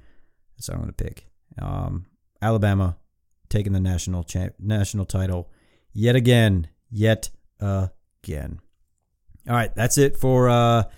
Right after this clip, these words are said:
this week's six pack. Hey, if you disagree with me on any of those, go ahead on Eight Up Media and use the hashtag Sports News and Brews and tell me who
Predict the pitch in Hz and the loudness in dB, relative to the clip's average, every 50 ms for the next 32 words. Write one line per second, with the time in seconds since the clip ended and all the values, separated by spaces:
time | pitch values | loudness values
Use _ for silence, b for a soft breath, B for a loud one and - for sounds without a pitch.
0 | b b b b b b b b b 123 123 - - 113 120 120 110 - - - | b b b b b b b b b 0 2 2 4 4 4 4 4 2 -2 -6
1 | - - - - - - 117 107 - - 113 104 101 - 107 104 98 104 104 110 | -6 -10 -8 -4 -2 -2 -2 -2 -2 0 0 0 0 2 0 0 2 2 0 0
2 | 98 107 101 107 113 113 110 98 110 110 107 104 107 - 104 104 110 123 120 104 | 0 0 0 2 2 4 4 2 2 2 2 2 2 0 0 0 2 2 2 2
3 | 95 95 95 95 98 98 - - - - - - - 107 107 101 107 107 107 104 | 2 2 2 2 2 0 -2 -6 -10 -16 -10 -4 0 2 4 6 6 6 4 4
4 | 104 - - - _ _ _ _ _ - - 107 107 104 101 - 107 104 107 107 | 2 -2 -8 -20 _ _ _ _ _ -14 -6 -4 -2 -2 -2 0 2 2 2 2
5 | 107 104 107 107 110 107 107 104 101 98 101 - - - 101 101 104 104 98 95 | 2 2 2 2 2 4 2 2 2 2 0 -2 -4 -4 -2 0 0 0 0 0
6 | 90 95 95 - - 101 95 95 - - 104 104 95 - 104 101 95 98 98 95 | 0 0 0 0 0 0 0 -2 -2 -2 -2 -4 -2 -2 -2 -2 0 0 0 2
7 | 104 101 101 98 92 - - - 98 - 107 101 101 104 95 101 107 104 104 101 | 2 2 2 2 0 -4 -6 -6 -2 0 2 2 2 2 2 2 0 0 0 -2
8 | 98 | -2